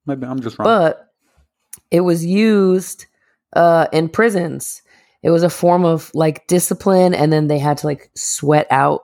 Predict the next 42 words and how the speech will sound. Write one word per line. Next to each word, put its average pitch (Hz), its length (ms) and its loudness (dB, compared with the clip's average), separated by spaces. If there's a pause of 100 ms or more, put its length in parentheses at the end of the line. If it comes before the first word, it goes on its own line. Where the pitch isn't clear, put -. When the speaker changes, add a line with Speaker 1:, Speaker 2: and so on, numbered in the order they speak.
Speaker 2:
some 143 240 -2
of 135 140 -2
their, 127 120 -2
quote 139 420 -2
unquote, 135 380 -2
sweat - 320 -2
out 135 300 -2
some 139 200 -6
of 131 40 -2
their 127 100 -4
punishments. - 800 -8 (560)
But 214 120 2
I 226 60 4
had 180 140 2
no 185 300 2
freaking 202 380 -2
clue 151 260 0
till 143 180 -4
I 139 200 0 (400)
saw 147 260 -4
this 143 160 -6
commercial. 156 500 -8
And 131 200 -12 (960)
oh. 151 180 -8
Speaker 1:
Uh, - 40 -12 (260)
this 135 240 0
reminds 120 400 2
me, 117 460 0 (260)
um, 107 840 2 (960)
nineteen 139 360 -2
thirteen. 98 600 -6
That, - 160 0
I 139 40 0
had 175 100 0
a - 20 0
grandma 104 380 0
that 82 140 2
was 92 100 -8
born 98 240 -6
in 92 80 -6
nineteen 92 360 -8
thirteen. 92 440 -14